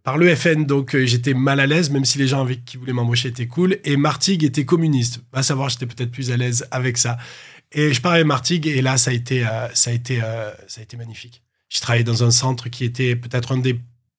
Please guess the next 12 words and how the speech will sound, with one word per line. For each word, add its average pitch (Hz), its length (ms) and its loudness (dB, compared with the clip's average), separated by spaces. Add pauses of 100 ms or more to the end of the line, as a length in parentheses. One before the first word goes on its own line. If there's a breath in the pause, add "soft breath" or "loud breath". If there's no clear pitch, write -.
(380)
plus 175 200 -4
high 160 160 4
level 147 320 2
qui 143 120 -6
existe, 131 440 -2
peut-être 135 220 -4
même 127 180 0
en 120 120 0
France 131 260 -6
en 123 80 -4
termes 120 180 -6
d'éducation. 120 520 -2